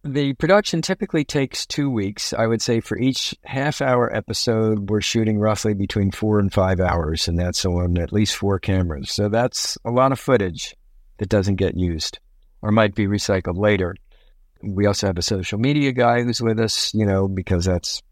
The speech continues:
become part of, uh, of the television experience now.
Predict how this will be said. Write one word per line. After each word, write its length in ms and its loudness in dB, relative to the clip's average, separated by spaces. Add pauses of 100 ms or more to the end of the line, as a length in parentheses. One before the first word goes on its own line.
become 600 -2 (540)
part 340 4
of, 360 0
uh, 500 2 (240)
of 180 -2
the 100 -2
television 500 0
experience 640 -2
now. 160 -6